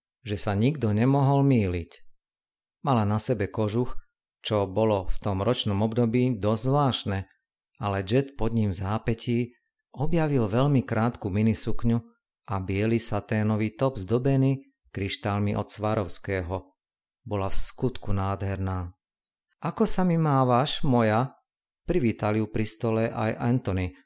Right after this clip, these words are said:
opásaný zásterou uviazanou okolo bedier, prestupujúc z nohy na nohu. "Čo by si povedala na kuriatko s rakmi? Práve nám doviezli raky z limuzín, čo famózne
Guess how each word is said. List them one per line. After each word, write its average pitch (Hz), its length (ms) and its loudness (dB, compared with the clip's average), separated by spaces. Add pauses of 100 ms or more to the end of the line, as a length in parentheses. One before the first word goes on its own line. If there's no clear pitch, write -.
(360)
opásaný 104 640 0
zásterou 113 640 0
uviazanou 127 640 0
okolo 113 320 0
bedier, 113 480 0 (560)
prestupujúc 151 880 2
z 117 160 -2
nohy 143 240 2
na 117 160 2
nohu. 87 320 -4 (800)
"Čo 269 160 -2
by 277 120 -2
si - 200 0
povedala 170 480 4
na 147 240 2
kuriatko 135 640 2
s 117 80 2
rakmi? 104 480 0 (600)
Práve 131 380 2
nám 104 160 4
doviezli 139 640 4 (320)
raky 143 640 -2
z 120 160 -6
limuzín, 139 640 4 (480)
čo 107 240 -2
famózne 120 960 2